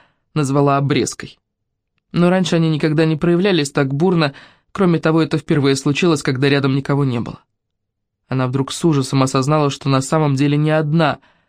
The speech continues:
Чужие лица и голоса выбирались из её головы, словно отделившиеся от тела, и плыли по комнате.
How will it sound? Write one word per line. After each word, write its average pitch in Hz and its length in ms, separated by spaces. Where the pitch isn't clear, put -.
Чужие 208 300
лица 208 260
и 196 40
голоса 185 440
выбирались 156 540
из 147 120
её 151 220
головы, 170 420
словно 143 380
отделившиеся 151 640
от 147 120
тела, 185 300
и 156 100
плыли 160 320
по 160 160
комнате. 127 520